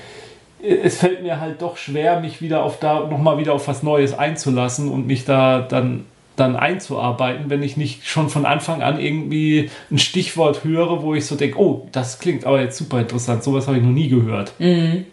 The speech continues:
Speaker 1: Ähm, und, und ja, und, und dafür s-, sieht halt für alle vieles sehr schön, aber auch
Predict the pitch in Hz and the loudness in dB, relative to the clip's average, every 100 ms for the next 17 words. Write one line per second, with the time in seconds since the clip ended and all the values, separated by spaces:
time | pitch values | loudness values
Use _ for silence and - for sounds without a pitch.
0 | - 123 117 117 135 135 131 127 120 143 | -2 2 2 0 -2 -2 0 -2 -2 2
1 | 131 104 - - _ - - 120 131 123 | 2 0 -4 -16 _ -20 -10 -6 -4 0
2 | 131 - 143 135 143 - - - - - | 0 4 2 2 -6 -14 -18 -20 -14 0
3 | 180 185 160 147 - - 123 135 185 190 | 0 2 2 2 0 -4 -2 0 0 -2
4 | - - 175 202 247 240 - - - 123 | -4 -6 0 2 2 0 -4 -14 -4 0
5 | 123 120 - - 156 180 233 269 - _ | 2 2 0 4 6 6 4 -2 -8 _
6 | _ - 151 160 - 156 160 - | _ -4 2 2 0 -4 -6 -10